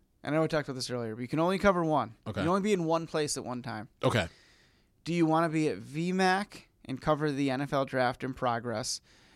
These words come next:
Speaker 1: and after every pick they make, Pete and John come out and, and, and brief you on it?
Speaker 2: Okay.
Speaker 1: Or do you want to go to some random city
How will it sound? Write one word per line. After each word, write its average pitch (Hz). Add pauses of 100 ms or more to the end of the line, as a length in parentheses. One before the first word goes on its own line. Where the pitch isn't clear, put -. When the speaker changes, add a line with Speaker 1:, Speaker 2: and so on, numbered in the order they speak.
(100)
Speaker 1:
and 139
after 135
every 143
pick 151
they 143
make, 135
Pete 151
and 127
John 127
come 131
out 131
and, 120 (180)
and, 120
and 101
brief 135
you 147
on 139
it? 143 (240)
Speaker 2:
Okay. 107 (320)
Speaker 1:
Or 160
do 156
you 151
want 151 (120)
to 147 (1400)
go 165
to 156 (1300)
some 147
random 135
city 127